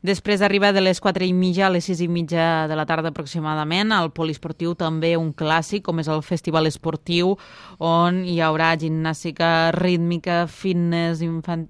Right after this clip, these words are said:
infantil, ball esportiu, twirling, kempo, una miqueta de les diferents disciplines. I després, ja de cara a la tarda, hi haurà aquesta concentració ja a la Casa de la Vila i anirem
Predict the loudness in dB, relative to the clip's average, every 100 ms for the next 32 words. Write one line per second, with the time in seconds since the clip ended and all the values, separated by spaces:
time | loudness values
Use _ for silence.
0 | -8 -6 -6 -6 -6 -4 -2 0 0 0
1 | 0 0 -2 -4 -8 -4 -2 -2 -4 -6
2 | -2 0 0 -2 -4 -6 -6 -6 -8 -8
3 | -8 -8 -8 -12 -20 -8 -4 -2 -2 -4
4 | -2 -2 -2 -6 -14 -18 2 2 4 -2
5 | -2 0 2 2 2 0 -6 -20 -20 -20
6 | -20 -8 0 2 2 0 0 -2 0 2
7 | 2 2 4 4 6 4 4 2 2 0
8 | 2 0 0 -4 -6 -6 -6 -6 -6 -6
9 | -6 -2 -2 -2 -2 -4 -2 -2 0 0
10 | 0 0 0 -2